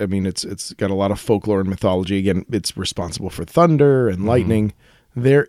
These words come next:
Speaker 1: is some belief that this is all based on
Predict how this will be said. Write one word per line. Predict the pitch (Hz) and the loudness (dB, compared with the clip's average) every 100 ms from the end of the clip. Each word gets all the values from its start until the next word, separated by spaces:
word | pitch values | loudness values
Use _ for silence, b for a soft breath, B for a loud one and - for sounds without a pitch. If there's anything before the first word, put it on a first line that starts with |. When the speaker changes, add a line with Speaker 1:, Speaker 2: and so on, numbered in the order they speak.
| - | 4
Speaker 1:
is | 147 147 143 123 - _ - | 6 6 2 -4 -8 _ -4
some | - 185 247 | 2 4 4
belief | 240 147 98 110 - - _ _ - | 4 2 2 -2 -6 -18 _ _ 2
that | 139 127 | 4 4
this | 127 127 | 2 0
is | 135 | 0
all | 113 120 131 | 0 4 4
based | 117 120 131 120 - | 4 0 0 -4 -6
on | 110 117 | -4 -4